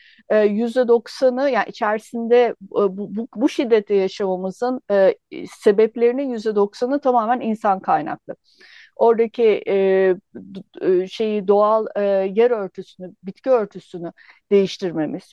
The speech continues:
birinci sebep. E, oraya yollar açıp ekosistemleri parçalamamız vesaire, bunları çoklaştırabiliriz. Aynı zamanda sürekli olarak atmosfere pompaladığımız ve önüne geçemediğimiz emisyonlar.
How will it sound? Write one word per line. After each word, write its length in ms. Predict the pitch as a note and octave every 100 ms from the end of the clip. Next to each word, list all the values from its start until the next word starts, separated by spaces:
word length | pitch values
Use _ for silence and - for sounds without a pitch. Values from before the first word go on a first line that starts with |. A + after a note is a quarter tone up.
| -
birinci 480 | F3 E3+ D#3+ E3 -
sebep. 400 | _ E3+ C#3+ A3 - _ - - -
E, 360 | G#3 G3 G3 G3
oraya 540 | G#3+ A3 A3 A3 G#3+ -
yollar 420 | G3+ G3+ G#3 A3
açıp 260 | G#3+ G#3 -
ekosistemleri 720 | G3 G3+ G#3+ - F#3+ F#3 F#3
parçalamamız 840 | - F3 D#3+ F3 E3 E3+ A3+ C4+ G#3
vesaire, 460 | G3+ G#3+ F3+ F3
bunları 240 | F#3+ F#3+ G3+
çoklaştırabiliriz. 1000 | G#3 - F#3+ F3 - F#3 F#3 F3 E3+
Aynı 260 | - G3 F#3+
zamanda 400 | G#3 F#3+ F#3+ F#3+
sürekli 420 | - B3+ A3+ G3+
olarak 340 | F#3 F3+ F3+ -
atmosfere 440 | F3+ F#3 - F3+
pompaladığımız 800 | E3+ F3+ F3 F3+ F3 F#3 F3+ F3
ve 40 |
önüne 220 | F3+ F3+ F3+
geçemediğimiz 600 | F#3 - F3+ E3+ E3+ F#3
emisyonlar. 720 | E3+ E3+ - F3 D#3 F#3+